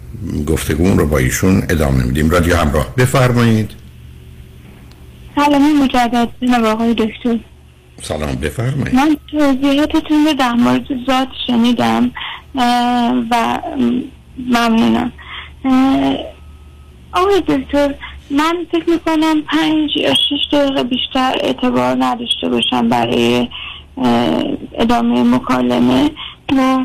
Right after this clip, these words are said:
Speaker 2: اه، می‌خواستم اول این خواهش رو کنم که اجازه دارم فردا دوباره تماس بگیرم؟
Speaker 1: من نمی‌دونم هدف شما از این کار چیه عزیز.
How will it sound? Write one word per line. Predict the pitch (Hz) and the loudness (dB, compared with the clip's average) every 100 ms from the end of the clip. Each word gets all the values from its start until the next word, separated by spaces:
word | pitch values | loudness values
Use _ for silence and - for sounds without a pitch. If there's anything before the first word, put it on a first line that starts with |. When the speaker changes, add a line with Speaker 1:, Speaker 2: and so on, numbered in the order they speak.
| 262 - - | -6 -16 -16
Speaker 2:
اه، | - 254 151 247 131 - - - - | -4 0 2 2 0 -2 -6 -12 -10
می‌خواستم | 262 262 285 269 320 311 | -2 0 0 -2 -2 -2
اول | - 262 262 277 | -2 -2 0 -2
این | 294 294 277 | 0 2 2
خواهش | 262 269 262 262 - | 0 -2 -2 -2 -2
رو | |
کنم | 294 294 294 285 | 0 2 2 2
که | 294 | 0
اجازه | 247 262 254 277 | 0 0 -2 -2
دارم | 311 294 254 - | 0 0 -2 -4
فردا | 247 233 233 | -4 -2 -4
دوباره | 233 240 240 - | -4 -2 0 0
تماس | 120 247 123 240 - - | 0 0 2 0 -2 -6
بگیرم؟ | 240 240 240 247 254 277 277 - - - - - - | -6 -4 -2 -4 -6 -6 -10 -16 -20 -20 -20 -20 -4
Speaker 1:
من | 139 | 0
نمی‌دونم | 165 185 190 131 | 2 4 4 4
هدف | 107 107 101 | 2 2 0
شما | 95 98 92 85 | -2 0 2 0
از | 76 | -2
این | 85 | -2
کار | 82 87 80 - | -4 -6 -10 -10
چیه | 82 78 | -8 -6
عزیز. | 73 101 104 - | -6 -12 -16 -16